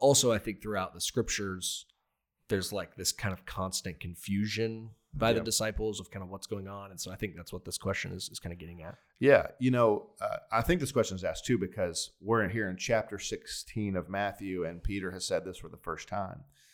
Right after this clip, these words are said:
Speaker 2: uh, or Simon has said it for the first time before he becomes Peter. Um, but if you go back and look in John chapter two, uh, you see several other of the disciples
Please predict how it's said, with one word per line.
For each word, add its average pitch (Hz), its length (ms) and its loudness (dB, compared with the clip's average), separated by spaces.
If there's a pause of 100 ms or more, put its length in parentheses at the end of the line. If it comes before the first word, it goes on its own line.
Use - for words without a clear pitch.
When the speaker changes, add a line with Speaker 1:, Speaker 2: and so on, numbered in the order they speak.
(320)
Speaker 2:
uh, 87 360 4
or 69 200 -10
Simon 80 560 -6
has - 100 -18
said - 100 -12
it - 60 -14
for 82 80 -10
the 90 80 -14
first - 160 -14
time 82 160 -10
before 85 220 -8
he 82 60 -10
becomes - 220 -14
Peter. 90 300 -6 (400)
Um, 101 420 4
but 120 200 4
if 120 100 4
you 117 60 2
go 131 100 8
back 120 220 8
and 107 120 -4
look 113 160 -2
in 101 140 -2
John 101 320 2
chapter - 360 0 (100)
two, 131 500 2 (500)
uh, 98 100 4
you 101 160 2
see 98 420 -2 (280)
several 98 300 4
other 147 220 8
of 85 100 2
the 90 80 -8
disciples 85 720 -6